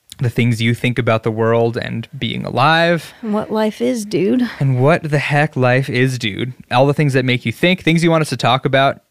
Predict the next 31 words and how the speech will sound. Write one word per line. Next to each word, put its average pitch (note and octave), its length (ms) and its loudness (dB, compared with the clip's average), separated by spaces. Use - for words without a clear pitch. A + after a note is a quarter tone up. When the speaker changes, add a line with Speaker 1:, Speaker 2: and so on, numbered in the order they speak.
Speaker 1:
Like B2+ 180 -2
we B2 80 0
said, A2+ 200 -4
this A#2+ 120 -2
whole A#2 200 2
episode A2+ 340 -2
idea A2 320 2
came A2+ 240 -2
from A2+ 160 -4
a A2+ 40 0
recommendation A2+ 680 -2
someone A#2+ 280 -2
sent A#2+ 220 -4
to B2+ 140 0
us. C3 200 -2
Speaker 2:
Mm-hmm. G#3+ 200 -2
Speaker 1:
And G#2+ 220 2
I G#2 80 0
think G#2+ 260 -4
I A2+ 60 0
had A2+ 120 2
a G#2+ 40 0
really G#2+ 200 0
fun A2 220 -4
time A2+ 320 -4
doing A2+ 220 -2
that A#2+ 180 0
for - 120 -6
the A#2+ 100 -2
last A#2+ 240 0
hour. B2+ 340 0